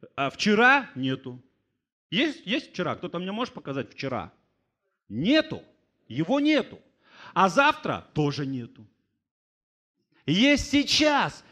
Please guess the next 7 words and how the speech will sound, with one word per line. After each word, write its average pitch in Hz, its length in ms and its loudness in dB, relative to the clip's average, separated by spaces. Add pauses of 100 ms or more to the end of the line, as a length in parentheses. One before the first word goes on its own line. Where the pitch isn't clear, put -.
И 220 120 2
сейчас, 269 720 2
когда 247 260 0
ты 240 140 -6
слышишь... 233 240 -8 (240)
Знаете, 202 400 -4 (840)
буквально, 160 520 0